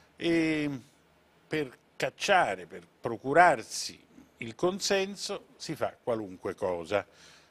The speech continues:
Berlusconi fa i fuochi d'artificio in campagna elettorale, questo nessuno lo può negare, neanche una persona come me che gli è amica. Eh, dice che i suoi avversari non si lavano, il che insomma andrebbe provato,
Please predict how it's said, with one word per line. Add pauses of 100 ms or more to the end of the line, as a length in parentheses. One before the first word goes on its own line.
(100)
Berlusconi
fa
i
fuochi
d'artificio
in
campagna
elettorale,
questo
nessuno
lo
può
negare,
neanche (500)
una
persona
come
me
che
gli
è
amica. (560)
Eh,
dice
che
i
suoi
avversari
non
si
lavano,
il
che
insomma
andrebbe
provato,